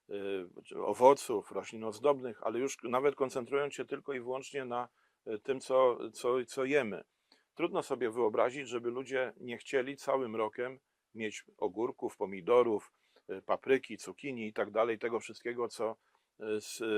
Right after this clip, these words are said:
ze szklarni, y, uzyskujemy. Natomiast jeżeli ten sektor, który w tej chwili jest absolutnie pod ścianą, jeżeli nie będzie miał gwarancji, że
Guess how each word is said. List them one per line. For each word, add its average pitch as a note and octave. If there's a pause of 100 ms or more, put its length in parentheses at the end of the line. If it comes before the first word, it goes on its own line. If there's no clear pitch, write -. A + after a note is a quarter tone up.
(140)
ze A#2
szklarni, A#2 (320)
y, A2+
uzyskujemy. A#2 (320)
Natomiast A#2+
jeżeli C3 (200)
ten D3+
sektor, G#2
który C3+
w -
tej B2
chwili D3+
jest C3 (380)
absolutnie C#3
pod C#3
ścianą, E2+ (340)
jeżeli C3+
nie B2
będzie D3
miał C3
gwarancji, A#2 (480)
że A#2